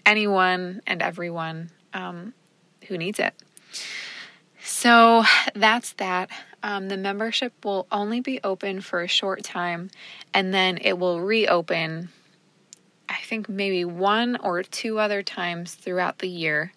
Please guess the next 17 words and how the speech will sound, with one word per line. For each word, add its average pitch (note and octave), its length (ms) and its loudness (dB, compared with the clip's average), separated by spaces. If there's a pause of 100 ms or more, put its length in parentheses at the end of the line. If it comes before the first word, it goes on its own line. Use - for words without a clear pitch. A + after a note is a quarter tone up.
(340)
Haven't G3 400 -8
decided F3 460 -6
on E3+ 160 -8
that E3+ 200 -12
yet. - 220 -4 (520)
So F#3+ 540 4 (100)
if A3+ 240 2
you B3+ 120 2
want A3+ 300 2
in G3+ 480 -4 (240)
on G3+ 100 0
the F#3+ 100 -4
ground F#3 360 -2
floor, F#3+ 580 -2
there F#3+ 220 -2
will F3 160 -2
be F3 360 -8